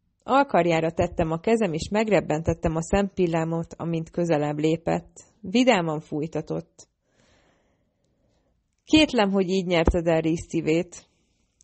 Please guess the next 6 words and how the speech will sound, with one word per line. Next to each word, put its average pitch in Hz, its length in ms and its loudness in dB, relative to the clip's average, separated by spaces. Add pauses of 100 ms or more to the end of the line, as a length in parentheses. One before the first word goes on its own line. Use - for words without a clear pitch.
(120)
Legszívesebben 180 840 2
sípcsonton 165 720 -4
rúgtam 156 400 -6
volna.“ 156 460 -6 (460)
„Hol 180 400 4
van?“ 160 380 -8